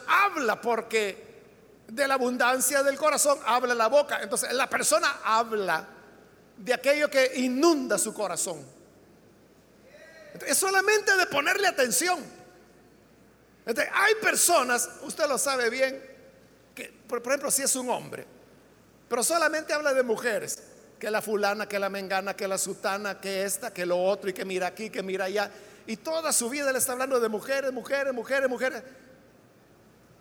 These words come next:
No hay que ser adivino para saber qué hay en su corazón. Entonces, hay otros que todo gira en torno al tema del dinero.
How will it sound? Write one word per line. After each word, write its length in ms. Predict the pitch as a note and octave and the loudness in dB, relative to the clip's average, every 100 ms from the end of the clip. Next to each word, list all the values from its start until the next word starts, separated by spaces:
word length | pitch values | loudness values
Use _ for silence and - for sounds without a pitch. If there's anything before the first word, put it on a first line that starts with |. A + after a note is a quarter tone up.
| - | -14
No 120 | G#3+ | -2
hay 100 | B3 | -2
que 120 | B3 | 0
ser 180 | G#3+ B3 | -2 0
adivino 460 | A#3+ A3+ A3+ A#3 G3+ | -2 -2 -2 -4 -2
para 180 | F#3 F#3 | -2 -2
saber 320 | F3+ F#3 F#3 | -2 -2 -2
qué 80 | G3 | -4
hay 80 | |
en 80 | F#3+ | -2
su 140 | F3+ F3 | -4 -8
corazón. 500 | A3 G3+ - F3 - - - - - _ - - - - _ _ _ - - - - D5 D5 - - - - _ - _ _ - _ | -10 -8 -8 -10 -16 -20 -20 -20 -20 _ -20 -20 -20 -20 _ _ _ -20 -20 -20 -20 -20 -20 -20 -20 -20 -20 _ -20 _ _ -20 _
Entonces, 180 | E4 D#4+ | -8 -4
hay 220 | D#4+ D#4+ | 0 4
otros 420 | G4+ G4+ F#4+ E4 - | 4 2 0 -2 2
que 680 | C#4+ B3 A3+ - - - - - - - - - - - _ _ - - | 6 6 4 -4 -16 -20 -20 -20 -20 -20 -20 -20 -20 -20 _ _ -16 -2
todo 340 | G#4 G#4+ F#4+ | 2 4 2
gira 460 | - F#4 E4 D#4 - | 0 0 2 0 0
en 160 | A#3+ A#3+ | -2 2
torno 460 | C#4 B3+ A#3+ G#3+ - - - - - | 0 2 0 0 -4 -20 -20 -20 -6
al 160 | B3+ C4+ | -2 0
tema 280 | F#4+ F#4+ F4 | 2 2 4
del 180 | D4 | 2
dinero. 480 | C4 B3+ D4+ D#4 D3+ | 2 2 4 4 0